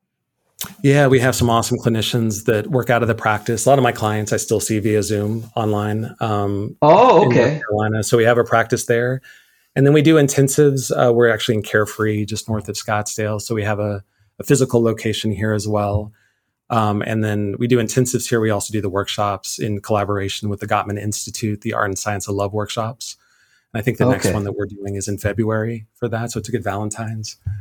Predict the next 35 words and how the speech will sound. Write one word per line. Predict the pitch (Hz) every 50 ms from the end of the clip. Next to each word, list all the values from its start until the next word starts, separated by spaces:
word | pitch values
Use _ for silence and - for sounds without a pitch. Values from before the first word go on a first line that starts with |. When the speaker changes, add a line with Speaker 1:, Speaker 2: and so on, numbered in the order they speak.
| - _ _
Speaker 1:
gift | - 113 110 107 - - -
if | 107 - -
a | -
couple | - 151 143 165
Speaker 2:
Okay, | - - 170 151
Speaker 1:
wants | 175 202 190
to | - - - -
Speaker 2:
okay. | 143 143 - 156 147 165
Speaker 1:
do | 107 104
on | 104 110 - _ - -
Speaker 2:
And | -
Speaker 1:
the | 143
Speaker 2:
how | 165 185 196
would | - 202 190
our | 185
Speaker 1:
weekend. | 185 185
Speaker 2:
listeners, | 185 175 - 180 180 165 - - - _ _ _ _ _ _ _ -
how | - 160 165
would | 165
our | 160 156
listeners | 156 160 156 - 170 151 143
find | - - 160 156 165 170 165
you | 180 170 165
online? | 160 160 151 156 165 175 202 175
Where | 143 139
should | 143 - 165 156
they | 160 156
go? | 151 156 165 208 220 - - _ _ _ _ _ _ _ _ _ _ _ _ _ _ _ _ _ _ _
Speaker 1:
It's, | - 143 139 -
uh, | 151 143 139 135 135
connect | 131 - - 131 127 139 143 -
couples | - 131 127 - 135 127 -
therapy | - 113 113 117 113 - 117 107
dot | 107 104 104
com. | - - 110 117 135 147 135 -